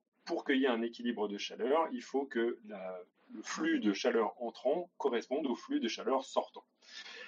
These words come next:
Et donc, euh, le truc, c'est que cette balance hydrique, le, le maintien de ces flux entrants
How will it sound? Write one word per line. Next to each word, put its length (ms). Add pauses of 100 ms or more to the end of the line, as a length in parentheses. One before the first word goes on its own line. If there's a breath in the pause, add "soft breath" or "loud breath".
(280 loud breath)
Et 100
donc, 300
euh, 180 (800)
le 140
truc, 260
c'est 180
que 200
cette 240
balance 500
hydrique, 440 (300)
le, 200
le 120
maintien 440
de 80
ces 180
flux 300
entrants 480